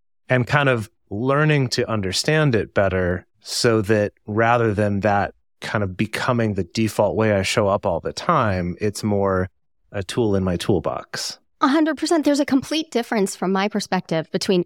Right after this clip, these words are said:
Speaker 2: consciously choosing to mask, consciously deciding to even, even have an entire alter ego to go enter some spaces. I, I mean, certainly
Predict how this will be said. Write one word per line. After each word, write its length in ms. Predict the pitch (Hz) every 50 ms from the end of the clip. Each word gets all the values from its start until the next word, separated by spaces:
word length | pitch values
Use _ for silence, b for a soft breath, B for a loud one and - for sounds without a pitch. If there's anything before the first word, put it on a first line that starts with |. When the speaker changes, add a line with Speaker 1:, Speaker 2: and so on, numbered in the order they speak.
| -
Speaker 2:
consciously 640 | - - - 240 226 233 - 311 285 - - 277 262
choosing 680 | - - - 233 220 196 185 - 175 - - - - - _ _ _ _ _ -
to 120 | - 240
mask, 520 | 208 185 165 135 143 180 - - - - - _ _ _ _ _ _ -
consciously 640 | - - 233 226 247 240 269 262 - - 254 254 - _ _ _ _ _ - 220
deciding 800 | 196 - 208 - - - 226 220 226 220 220 202 170 170 165 175
to 220 | - - - 233 -
even, 400 | - 277 359 - - 240 185 170 - - 233 - _
even 380 | - 285 - - 302 339 - 339
have 240 | 262 285 311 285 269 - - -
an 120 | 254 247
entire 600 | 254 254 - - - - - - 320 339 339 311 - -
alter 320 | 262 262 269 - - 233 -
ego 460 | 233 262 262 294 220 165 143 - - _ _ _ -
to 100 | - 269
go 180 | 220 233 220 -
enter 280 | - 226 226 - 226 202
some 200 | - 208 185 185
spaces. 540 | - - 196 202 247 - - 69 69 - -
I, 220 | - 196 202 - - -
I 60 | 202
mean, 180 | 202 190 185 180
certainly 500 | - - - 262 269 - 190 180 -